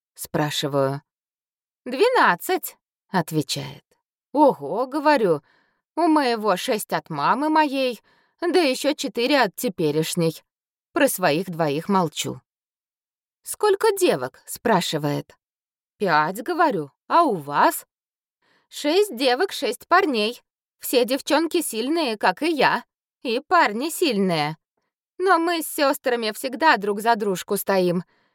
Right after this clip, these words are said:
И два брата тоже за нас, не всегда, правда. Как мы драку затеваем, зрелище такое, хоть билеты продавай». Я в жизни никого не ударила, говорю.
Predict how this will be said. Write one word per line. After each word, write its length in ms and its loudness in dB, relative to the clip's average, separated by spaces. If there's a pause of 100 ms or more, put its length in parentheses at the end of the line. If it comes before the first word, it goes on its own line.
(140)
И 140 -4
два 240 2
брата 480 2
тоже 400 -2
за 160 0
нас, 300 2
не 340 -4
всегда, 480 0
правда. 500 0 (460)
Как 220 -2
мы 160 0
драку 380 0
затеваем, 760 0
зрелище 540 -2
такое, 420 0
хоть 240 0
билеты 480 0
продавай». 640 0 (960)
Я 340 2
в 80 -4
жизни 440 0
никого 500 0
не 140 0
ударила, 840 0
говорю. 540 -2